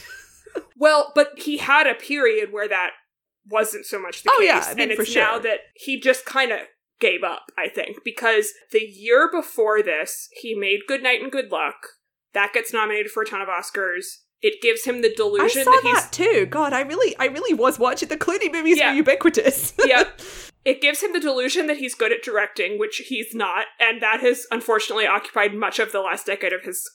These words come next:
Speaker 2: career. I mean, that movie is very well directed and very good, but, um, he also wins the Oscar that year for Syriana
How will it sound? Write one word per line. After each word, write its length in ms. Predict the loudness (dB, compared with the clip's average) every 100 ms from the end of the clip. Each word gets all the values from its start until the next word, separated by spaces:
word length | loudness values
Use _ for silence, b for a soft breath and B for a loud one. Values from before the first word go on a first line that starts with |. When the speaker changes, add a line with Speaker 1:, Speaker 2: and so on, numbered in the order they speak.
| _
Speaker 2:
career. 420 | -4 0 0 -2 -8 _ -2
I 80 | -2
mean, 220 | -2 -6 -2
that 220 | 0 0
movie 300 | 0 0 2
is 200 | 2 2 2
very 260 | 4 4 4
well 120 | 2
directed 380 | 0 -2 -4 -6
and 120 | 0
very 220 | 0 0
good, 300 | 0 0 -2 -2
but, 220 | 0 0 2
um, 380 | 0 -2 -8 -18 _ _
he 220 | -8 -6
also 460 | 0 0 2 2 4
wins 320 | 2 0 -2
the 100 | -2
Oscar 380 | -2 -2 -4 -4
that 200 | -4 -4
year 180 | -4 -4
for 160 | -4 -8
Syriana 800 | -4 -2 -2 -4 -4 -4 -4